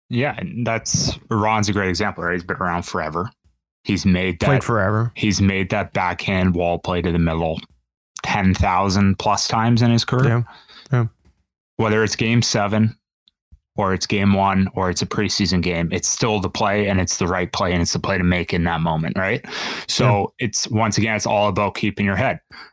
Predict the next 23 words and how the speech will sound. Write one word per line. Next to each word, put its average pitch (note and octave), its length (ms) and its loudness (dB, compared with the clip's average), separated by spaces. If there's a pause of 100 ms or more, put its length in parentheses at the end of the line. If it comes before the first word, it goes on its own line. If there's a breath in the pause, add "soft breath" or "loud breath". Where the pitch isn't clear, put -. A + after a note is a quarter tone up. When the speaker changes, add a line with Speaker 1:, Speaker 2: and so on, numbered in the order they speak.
(120)
Speaker 1:
And F2 480 -2 (460)
I A2 80 0
mean, G#2+ 160 4
Ron A#2 320 2
seems G#2+ 320 0
like G2 200 0
he A#2 120 -2
probably G#2 240 -2
came G#2+ 260 0
in G2 60 2
the G2 80 2
league F#2+ 220 0
and G2 80 0
was F2+ 180 -2
just, - 320 -4
"No G#2 220 2
problem, G2 340 2
I'll F2+ 80 0
make F#2 220 0
that F#2+ 180 -2
play G2 180 0
all F2 160 0
day." F#2 320 -2